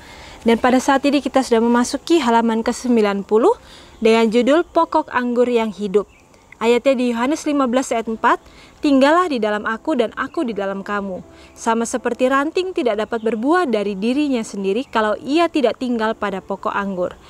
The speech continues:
Demikian juga kamu tidak dapat berbuah jikalau kamu tidak tinggal di dalam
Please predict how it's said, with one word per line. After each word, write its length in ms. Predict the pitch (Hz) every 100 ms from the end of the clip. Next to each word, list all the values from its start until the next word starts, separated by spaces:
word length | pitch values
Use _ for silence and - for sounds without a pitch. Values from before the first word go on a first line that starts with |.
| - - -
Demikian 480 | 214 233 - 277 262
juga 240 | 254 277
kamu 400 | 311 330 294 190 -
tidak 240 | 196 196
dapat 240 | 196 208 196
berbuah 480 | 196 196 220 294 254
jikalau 400 | 196 202 202 196
kamu 320 | 190 233 254 302
tidak 320 | 285 226 233 285
tinggal 400 | 277 262 277 254
di 160 | 202
dalam 400 | 185 185 185 190